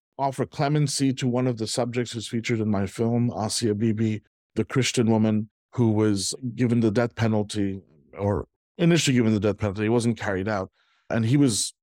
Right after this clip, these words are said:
he was murdered. And his murderer was celebrated as, like, this savior of Islam or something,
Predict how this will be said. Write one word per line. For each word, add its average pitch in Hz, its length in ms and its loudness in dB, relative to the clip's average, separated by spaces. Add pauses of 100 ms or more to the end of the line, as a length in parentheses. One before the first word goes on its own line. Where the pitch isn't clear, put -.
(120)
he 135 100 -2
was 143 120 4
murdered. 175 480 2 (460)
And 147 140 2
his 151 160 2
murderer 151 720 2 (440)
was 147 200 0
celebrated 110 800 0
as, 127 320 -2
like, 123 300 -2
this - 600 -6 (300)
savior 127 760 4
of - 300 -4
Islam 120 480 2
or 92 100 -10
something, 80 640 -10